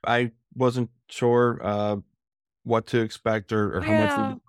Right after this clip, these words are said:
Speaker 1: talking about that sort of thing, but I'm glad we talked a lot
Speaker 2: Me
Speaker 1: about it
Speaker 2: too.
Speaker 1: because, like you said, it's just not a lot out there, and, and people should feel comfortable being who they are, and that it's, you have A D H D or if you have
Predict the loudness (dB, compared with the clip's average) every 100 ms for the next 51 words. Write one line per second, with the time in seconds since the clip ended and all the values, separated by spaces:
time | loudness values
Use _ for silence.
0 | _ -6 -2 2 0 0 -2 -2 -2 -2
1 | -2 -2 -2 -4 -2 -2 -2 -4 -4 -4
2 | -2 -4 -2 -2 -2 0 0 -2 -4 -4
3 | -2 -2 -2 -2 -2 -4 -4 -6 -2 0
4 | 2 0 -4 -6 -6 -10 _ _ _ -4
5 | 0 0 0 -2 -2 -2 -2 0 2 2
6 | 2 0 0 0 -2 _ _ _ -6 -4
7 | -4 0 0 0 -6 _ _ _ _ -2
8 | -2 0 -2 -2 -2 -2 0 -2 -2 -2
9 | 0 -2 -2 0 0 0 0 -2 -2 -4
10 | -6 -10 -10 -6 -2 -2 -2 -4 -2 -4
11 | -4 -6 -6 -4 -4 -6 -6 -4